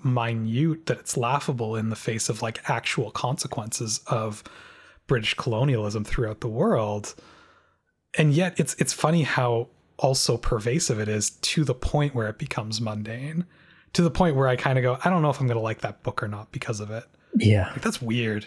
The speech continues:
Speaker 1: That's really weird to think about.
Speaker 2: Yeah, it's just
Speaker 1: <sighs>
Speaker 2: such a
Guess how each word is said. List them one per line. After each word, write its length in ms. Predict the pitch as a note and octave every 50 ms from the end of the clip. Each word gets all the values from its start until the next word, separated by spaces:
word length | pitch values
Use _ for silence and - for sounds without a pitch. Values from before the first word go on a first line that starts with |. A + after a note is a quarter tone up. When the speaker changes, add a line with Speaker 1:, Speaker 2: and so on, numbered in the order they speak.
| - -
Speaker 1:
That's 200 | F#3 F3+ - -
really 200 | G#3 C4 C4+ A#3
weird 320 | D3+ A2+ B2+ C3+ C#3 C3+ A#2
to 80 | - B2
think 260 | - - G#2+ G2+ -
about. 340 | - - A#2+ A#2+ B2 C3 - - _ _ _ _ - _ _ _ _ _ _ _ _ _ _ _ _ _ _ _ _ _ _ _ _ - - -
Speaker 2:
Yeah, 220 | - - A#2 G#2+ G2
it's 200 | B2+ - - - - -
just 320 | - A#2+ A2 - - - -
Speaker 1:
<sighs> 20 |
Speaker 2:
such 220 | - A#2 A2 -
a 300 | B2 A2 G#2+ G#2+ G#2+ -